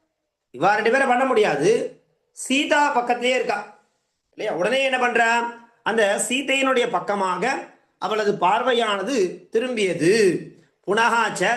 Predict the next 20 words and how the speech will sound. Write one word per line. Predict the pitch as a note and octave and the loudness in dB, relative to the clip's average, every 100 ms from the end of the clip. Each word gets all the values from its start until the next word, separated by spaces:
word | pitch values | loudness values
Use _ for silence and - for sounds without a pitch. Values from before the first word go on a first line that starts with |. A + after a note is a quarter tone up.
| F3+ | -2
திக்ருதா | G3 - - B3+ C4+ C4 | -6 -6 -8 0 2 2
தேன, | B3+ A#3 G#3 F#3+ G#3+ G3 E3 D#3+ _ _ _ _ _ F3 | 0 -2 0 -2 -2 -4 -6 -14 _ _ _ _ _ -4
ஓ | A#3 G#3 D#3 | 0 0 0
ராமம் | D#3 F3+ G#3 A#3+ A#3+ A3+ | 0 0 0 -2 0 0
ஏவ | A#3 A#3+ | 0 0
ததஹ | B3+ G3+ A3 A3+ A#3 | -2 -4 -2 -2 -2
வவ்ரே | G#3 G3 A3 A#3+ A3+ | -4 -2 -2 -2 -2
காமார்த்தா | G3 G#3+ A3 G#3+ A3 A#3+ A#3+ | -4 -2 -2 -4 -4 -4 -2
காமசன்னிபம். | G#3 G#3+ F#3+ G3 G3 G3+ G3 G3 _ _ _ _ - | -4 -4 -4 -4 -2 -2 -4 -12 _ _ _ _ -4
அவள் | G#3 G#3 | -2 -2
இப்ப | G3 | -2
எப்படி | G3+ C#4 | -2 -2
இருக்கா? | B3 A#3 A#3 A3+ | 0 0 0 -2
காமரூபிணியா | F3 F3+ G#3+ B3+ B3 B3 B3+ B3 B3+ | -2 -2 -2 -4 -2 -4 -4 -2 -2
இருந்துட்டு | A#3+ A3 A3 G#3 | -4 -4 -6 -4
இருக்கா. | G3 F#3 - _ _ _ _ - | -4 -4 -8 _ _ _ _ -10
அதனால | D#3+ A#3 C4 G#3 A#3 - - _ - | -4 -2 -2 -2 -6 -10 -20 _ -4
அவளுக்கு | F3+ F#3+ D#3+ | 0 0 2
என்ன | F3+ B3 C#4 | 0 2 0
செய்யணும் | C4+ A#3 A#3 B3 A#3+ | 0 2 2 2 0